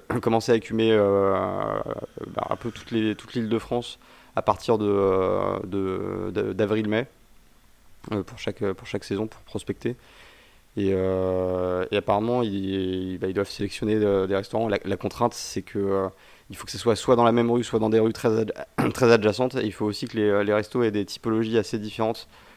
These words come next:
que ce soit pas le même type de, euh, de, de restaurant. Donc c'est, euh, autant de facteurs de, de complications.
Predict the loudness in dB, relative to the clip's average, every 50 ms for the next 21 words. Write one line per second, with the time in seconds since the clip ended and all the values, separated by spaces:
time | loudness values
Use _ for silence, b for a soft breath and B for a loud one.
0 | B -10 -8 -6 0 2 2 2 2 2 0 0 -2 -4 -6 -12 -16 -8 -4 -4
1 | -2 -2 -4 -6 -10 -14 -16 b b b b b b b b b b b b b
2 | _ -8 -6 -4 -4 -4 -4 -2 -2 -2 -2 -2 -2 -4 -4 -4 -4 -2 -2 -2
3 | -2 -4 -6 -6 -4 -2 -2 0 -2 -4 -4 -6 -8 -8 -10 -12 -12 -14 -14 -12
4 | -10 -8 -6 -4 -4 -4 -2 -4 -6 -2 0 0 0 0 0 0 -2 -2 -4 -6
5 | -8 -8 -8 -10 -8 -6 -6 -6 -6 -8 -12